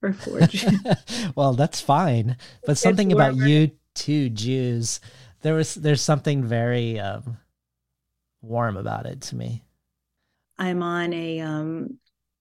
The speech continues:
Speaker 1: a thread, a text thread. It's me and, uh,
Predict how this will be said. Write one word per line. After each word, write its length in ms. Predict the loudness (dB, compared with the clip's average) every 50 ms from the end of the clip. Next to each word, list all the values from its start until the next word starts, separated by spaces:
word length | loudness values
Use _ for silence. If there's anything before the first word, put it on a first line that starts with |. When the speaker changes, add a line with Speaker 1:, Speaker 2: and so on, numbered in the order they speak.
| _ _ -18
Speaker 1:
a 260 | -16 -14 -12 -12 -12
thread, 680 | -14 -16 -14 _ -6 -4 -4 -4 -4 -4 -4 -4 -4
a 80 | -6 -6
text 520 | -8 -8 -10 -10 -10 -10 -10 -12 -12 -8
thread. 580 | -6 -6 -4 -4 -4 -4 -6 -6 -6 -8 -10 -12 _ _ _ _ _ _ _ -4
It's 560 | -2 -2 -2 -2 -4 -8 -6 -6 -8 -10 -10 -4
me 380 | -2 -2 0 0 -2 -2 -2 -4
and, 260 | -4 -4 -6 -8 -12 _ -18 -18 -16 -16
uh, 140 | -14 -16 -12